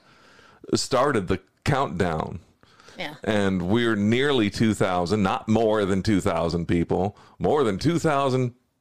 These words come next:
Speaker 1: This is twenty twenty-two, okay? Yeshua, Jesus was probably born between four and six B C.
Speaker 2: Right, and that's where most people get this wrong, too, because they say he was born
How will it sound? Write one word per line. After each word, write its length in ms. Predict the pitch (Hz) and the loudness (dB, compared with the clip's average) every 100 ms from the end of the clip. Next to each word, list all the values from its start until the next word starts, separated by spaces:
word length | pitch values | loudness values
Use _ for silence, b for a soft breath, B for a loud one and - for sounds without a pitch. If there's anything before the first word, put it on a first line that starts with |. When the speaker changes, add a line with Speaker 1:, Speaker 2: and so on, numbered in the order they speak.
| - | -6
Speaker 1:
This 160 | 123 | -4
is 100 | 127 | -2
twenty 320 | - 127 127 | -2 -2 -2
twenty-two, 680 | 120 127 120 120 123 95 87 | -2 -2 0 0 2 2 2
okay? 460 | 87 - 107 117 117 B B B B B B - _ _ - | -2 -2 0 0 -2 B B B B B B -20 _ _ -2
Yeshua, 420 | 107 135 131 123 | 0 2 2 2
Jesus 260 | 104 113 110 | 2 0 0
was 80 | 101 | -2
probably 320 | 127 107 101 | 0 0 -2
born 500 | 90 104 107 107 104 - | 0 2 2 2 -2 -6
between 340 | - - 123 110 | -10 -2 0 0
four 240 | 110 117 | 0 0
and 100 | 101 | -2
six 420 | - - - - - | -6 -6 -4 -4 -4
B 240 | - 131 | -4 -2
C. 460 | 123 135 131 127 127 _ | -2 -2 0 -2 -4 _
Speaker 2:
Right, 280 | 214 214 233 | -4 -2 -2
and 140 | 254 | -2
that's 220 | 240 262 - | -2 -2 0
where 80 | |
most 260 | 294 262 - | 0 0 -2
people 240 | 262 233 | -4 -2
get 160 | 214 202 | 0 2
this 200 | 202 190 | 0 -2
wrong, 240 | 190 180 185 | -2 0 -2
too, 220 | - 220 | -2 -2
because 360 | 190 190 180 170 | -2 -2 -2 0
they 160 | 180 | -4
say 280 | 165 190 180 | -2 -2 -2
he 120 | 170 185 | -2 -2
was 140 | 170 | -4
born 400 | - 170 180 180 | -4 -4 -2 -4